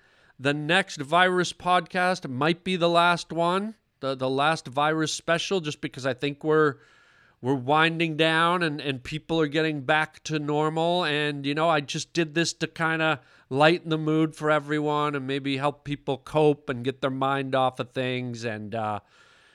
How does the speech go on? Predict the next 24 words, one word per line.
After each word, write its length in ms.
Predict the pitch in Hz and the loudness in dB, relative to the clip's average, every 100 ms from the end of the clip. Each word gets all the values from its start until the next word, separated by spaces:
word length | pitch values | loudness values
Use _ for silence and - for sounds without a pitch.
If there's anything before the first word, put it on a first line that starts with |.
| _ - | _ -8
as 220 | 113 113 | -6 -4
we 80 | 131 | -2
return 580 | 123 123 - 160 156 151 | -4 -4 -2 0 0 0
to 100 | 147 | -2
normalcy, 1040 | 139 147 151 151 127 - 127 123 120 117 _ _ _ _ _ _ | 2 2 4 2 -2 -2 -2 -2 -2 -6 _ _ _ _ _ _
uh, 680 | 107 113 113 113 110 113 113 - | -6 -2 0 0 0 0 -2 0
I 180 | 127 | 0
will 240 | 151 147 127 | 2 2 2
return 480 | 127 123 139 123 117 | 0 -4 -4 -4 -4
to 100 | 127 | -6
normalcy 720 | 120 120 120 117 - 123 120 | -2 -2 0 -4 -6 -6 -6
and 160 | 113 107 | -6 -6
get 240 | 123 _ | -8 _
back 280 | 131 123 - | -2 -2 -4
to 80 | 127 | -8
my 240 | 117 113 | -6 -2
own 220 | 143 151 | 0 2
routines 760 | 139 127 - 135 120 120 117 113 | 0 -2 -4 -6 -4 -4 -6 -4
and, 260 | 107 104 107 | -6 -6 -8
and 260 | 110 101 | -8 -6
things. 400 | 120 117 117 107 | -4 -4 -6 -6
And 180 | 107 101 | -8 -8
so, 440 | - 117 110 110 - _ _ _ _ _ _ _ 107 | -4 0 0 -2 -6 _ _ _ _ _ _ _ -8
um, 540 | 107 107 107 101 | -6 -4 -4 -8